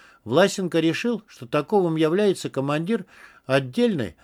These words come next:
сто пятьдесят седьмой штрафной роты капитан Носовенко.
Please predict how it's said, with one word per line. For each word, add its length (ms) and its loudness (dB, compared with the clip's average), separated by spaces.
сто 200 0
пятьдесят 560 0
седьмой 360 -2
штрафной 520 0
роты 340 -2
капитан 580 2
Носовенко. 840 0